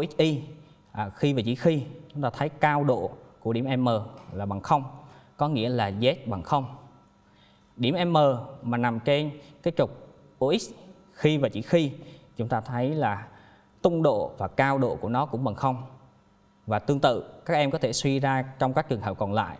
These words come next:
tức là điểm M nằm trên các trục, các mặt phẳng đặc biệt khác. Ví dụ như các mặt phẳng O Y Z, O Z X, M nằm trên các trục là O Y,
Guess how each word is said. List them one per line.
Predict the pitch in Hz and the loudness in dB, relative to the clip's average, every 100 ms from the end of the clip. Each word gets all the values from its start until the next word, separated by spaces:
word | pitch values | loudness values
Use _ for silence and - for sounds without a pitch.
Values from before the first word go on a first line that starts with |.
| - | -4
tức | 151 | 0
là | 113 | 0
điểm | 110 135 127 | 0 0 2
M | 120 104 | 0 0
nằm | 117 107 | -4 -2
trên | 117 123 | -2 -2
các | 147 | 0
trục, | 139 - - | -2 -2 -6
các | 131 139 | -6 -4
mặt | 123 | -8
phẳng | - 95 127 139 - | -6 -6 -6 -8 -8
đặc | 117 117 | -6 -4
biệt | 104 | -4
khác. | - 127 127 - - - _ _ - | -2 -4 -4 -14 -20 -20 _ _ -2
Ví | 160 | 2
dụ | 156 113 - - | 4 2 -4 -6
như | 117 117 | -2 0
các | 131 151 | 0 -2
mặt | 135 - | -4 -2
phẳng | 104 95 147 - - - - - | -2 -2 -4 -6 -18 -20 -8 2
O | 120 | 2
Y | 120 | 4
Z, | 120 127 175 - - - - | 4 2 2 -8 -20 -10 -4
O | |
Z | 107 123 - 160 | -2 0 0 0
X, | - - - - - _ 127 | -2 -20 -20 -20 -20 _ -2
M | 131 123 110 104 | 4 4 4 0
nằm | 107 | -2
trên | 123 123 | 0 0
các | 127 - | 0 2
trục | 123 - - - - _ | 2 0 -16 -20 -20 _
là | 107 101 - | -2 -2 -2
O | - 117 127 | 2 2 4
Y, | 131 135 | 2 2